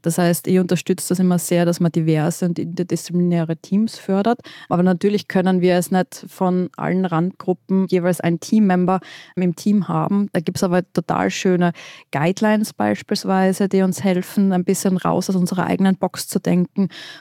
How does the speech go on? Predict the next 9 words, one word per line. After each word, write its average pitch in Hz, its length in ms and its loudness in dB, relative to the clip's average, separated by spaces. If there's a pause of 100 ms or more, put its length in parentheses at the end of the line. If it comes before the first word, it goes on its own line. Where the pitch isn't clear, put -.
(160)
Oder 175 580 2
auch 170 560 -2
Consulting-Agenturen, 185 1160 -2
die 185 60 -6
sich 180 220 0
auf 165 80 -2
das - 360 -4
spezialisiert 170 800 0
haben. 160 220 -2